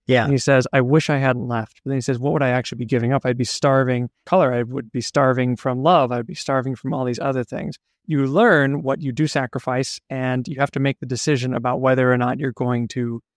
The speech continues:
Speaker 2: stay in this limited life. And I think that's when we can compare it very clearly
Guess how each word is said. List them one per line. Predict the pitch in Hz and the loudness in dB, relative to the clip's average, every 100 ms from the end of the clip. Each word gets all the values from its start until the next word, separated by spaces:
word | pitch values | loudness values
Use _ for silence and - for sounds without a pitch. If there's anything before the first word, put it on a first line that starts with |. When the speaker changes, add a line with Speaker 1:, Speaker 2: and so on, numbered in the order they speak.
| _ | _
Speaker 2:
stay | - - 165 123 127 - | -14 2 4 4 0 -2
in | 131 123 | -2 0
this | 113 135 | -2 0
limited | 123 123 131 117 123 110 - _ _ _ _ | 2 4 4 2 -2 -4 -6 _ _ _ _
life. | 139 123 110 - _ _ _ _ _ _ | 0 2 2 -8 _ _ _ _ _ _
And | 143 139 | 2 4
I | 143 | 4
think | 214 202 | 0 0
that's | 170 180 - | 2 0 0
when | 165 | -2
we | 151 | -2
can | 139 139 | -4 -8
compare | 139 123 233 208 | -8 -4 2 4
it | 139 - _ | 2 -2 _
very | 151 127 | -2 -2
clearly | - 302 240 143 139 | 0 2 4 4 0